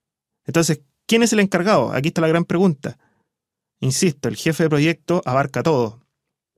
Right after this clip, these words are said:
El jefe de proyecto tiene que revisar el sitio en un momento, detenerse, mirarlo, eh, hacer este check e ir diciendo, "Ok, yo como cliente, yo no lanzaría este sitio aún". Ese, ese hay que ser súper crítico en ese sentido.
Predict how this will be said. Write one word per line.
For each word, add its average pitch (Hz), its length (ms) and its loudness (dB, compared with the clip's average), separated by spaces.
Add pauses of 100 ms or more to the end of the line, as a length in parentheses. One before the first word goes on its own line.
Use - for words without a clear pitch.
(300)
El 127 80 -6
jefe 143 180 0
de 139 40 2
proyecto 143 400 0
tiene 143 200 2
que 135 120 0
revisar 131 480 0
el 180 80 2
sitio 170 400 0
en 160 60 2
un 165 80 0
momento, 165 420 -2
detenerse, 143 540 -2
mirarlo, 151 580 0 (880)
eh, 123 540 -2 (300)
hacer - 260 0
este 151 180 -4
check 185 300 0 (260)
e 135 80 0
ir 160 140 6
diciendo, 160 320 2
"Ok, 156 80 2 (1300)
yo 190 160 4
como 196 180 6
cliente, 208 640 2 (320)
yo 170 160 4
no 190 80 6
lanzaría 175 340 4
este 185 160 0
sitio 170 220 0
aún". 110 260 -4 (560)
Ese, 175 380 2
ese 190 160 0
hay 180 80 2
que 160 100 0
ser 165 100 0
súper 190 400 0
crítico 131 320 0
en 117 60 0
ese 117 160 -6
sentido. 113 400 -10